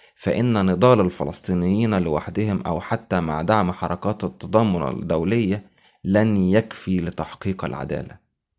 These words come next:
إن قمع الفلسطينيين هو حجر الأساس في النظام الإمبريالي في الشرق الأوسط، فهو نظام يعتمد على الأنظمة العربية بنفس قدر اعتماده على إسرائيل،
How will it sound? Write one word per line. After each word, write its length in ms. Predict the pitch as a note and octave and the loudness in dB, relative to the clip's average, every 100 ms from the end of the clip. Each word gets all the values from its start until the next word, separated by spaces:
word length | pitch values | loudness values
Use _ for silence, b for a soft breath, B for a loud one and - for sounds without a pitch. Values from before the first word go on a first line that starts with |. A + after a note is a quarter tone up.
| _ _ _ _ _ _ _ _ _ _ _ _ _ _ _ - | _ _ _ _ _ _ _ _ _ _ _ _ _ _ _ -4
إن 180 | A2+ G#2+ | -2 -2
قمع 380 | G#2+ E3+ C#3 | 0 0 0
الفلسطينيين 920 | G#2+ - F2+ F#2 - F#2+ F#2+ G#2 C#3 B2+ | -2 -4 -6 -6 -6 -2 -2 -2 -4 -4
هو 280 | G#2 E2+ | -4 -4
حجر 440 | F2 B2 G#2+ F#2+ C2 | -4 -4 -4 -4 -4
الأساس 640 | D2+ - - A#2 A#2+ - | -6 -6 -2 2 2 0
في 120 | - | -6
النظام 540 | E2+ D#2 E2 A#2 A#2+ G2 | -4 -4 -2 2 2 2
الإمبريالي 800 | E2+ C#2 D2 E2 E2+ A#2 G#2+ G2 | -2 -4 -6 -2 0 2 0 -2
في 80 | E2+ | -6
الشرق 480 | - - G#2+ - | -6 -4 -4 -4
الأوسط، 720 | - - - - - _ - _ _ _ b b b | -8 -6 -8 -10 -18 _ -20 _ _ _ b b b
فهو 360 | G2+ B2+ D#3 C3+ | 4 6 6 4
نظام 420 | G#2+ A2+ C#3+ A#2 | 4 4 4 4
يعتمد 520 | E2+ E2 B2+ B2+ G2 | 2 0 0 0 2
على 240 | D2+ D#2+ | 0 0
الأنظمة 500 | E2 - D#2 G#2+ A#2+ | -2 -4 -2 2 4
العربية 680 | G2 D#2 D#2+ D#2 G#2 B2 A2 | 4 2 0 0 2 2 0
بنفس 460 | F#2+ F#2 A#2+ - F#2 | 0 0 -2 -4 -6
قدر 360 | - A#2+ G#2+ | 0 0 2
اعتماده 640 | E2 E2+ F#2 A#2 G#2 F#2+ F2 | 0 0 2 2 2 2 4
على 280 | G#2 F#2+ | 2 2
إسرائيل، 640 | - - D#2+ - F2 C#2+ | -2 -6 -6 -4 -6 -8